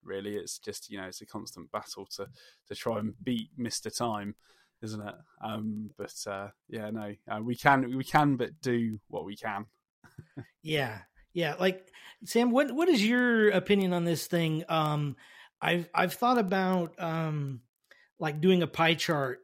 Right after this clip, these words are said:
Speaker 2: about the fundamental time investment on,
Speaker 1: Mm.
Speaker 2: on independent comics creating,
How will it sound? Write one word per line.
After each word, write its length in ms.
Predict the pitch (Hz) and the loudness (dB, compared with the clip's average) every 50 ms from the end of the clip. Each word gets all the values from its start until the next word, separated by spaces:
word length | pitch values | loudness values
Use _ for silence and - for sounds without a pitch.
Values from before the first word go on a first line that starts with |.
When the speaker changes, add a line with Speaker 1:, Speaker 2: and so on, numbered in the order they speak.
| _ _ | _ _
Speaker 2:
about 600 | - 143 131 113 156 147 147 143 143 143 139 139 - _ _ _ _ _ _ - 175 151 143 | -8 -6 -4 -2 -2 0 0 0 -2 -2 -4 -8 -12 _ _ _ _ _ _ -18 -16 -16 -10
the 260 | 147 160 151 139 131 135 - _ _ _ | -6 -6 -4 -4 -6 -10 -18 _ _ _
fundamental 640 | - - - - 180 185 175 180 175 170 170 160 147 | -20 -6 -2 2 4 6 6 6 6 4 2 0 -2
time 260 | - - 147 151 156 | -2 -2 0 0 0
investment 560 | 151 143 135 143 143 143 - 151 147 139 139 - | 0 -2 -2 -2 -2 -2 -2 -2 -4 -4 -4 -6
on, 280 | - 135 135 135 131 120 - - - - - - _ _ _ _ _ 226 - | -6 -4 -4 -4 -6 -8 -10 -18 -20 -20 -20 -20 _ _ _ _ _ -16 -14
Speaker 1:
Mm. 180 | 123 143 151 | -12 -10 -8
Speaker 2:
on 220 | - 143 135 127 131 | -6 -4 -4 -4 -4
independent 460 | - 160 151 151 - 160 151 147 143 | -4 -4 -4 -2 0 0 0 0 0
comics 300 | - - 143 143 143 120 | -2 -2 -2 -2 -2 -4
creating, 540 | - - - 135 123 123 131 131 127 127 | -8 -6 -6 -4 -4 -4 -4 -6 -6 -8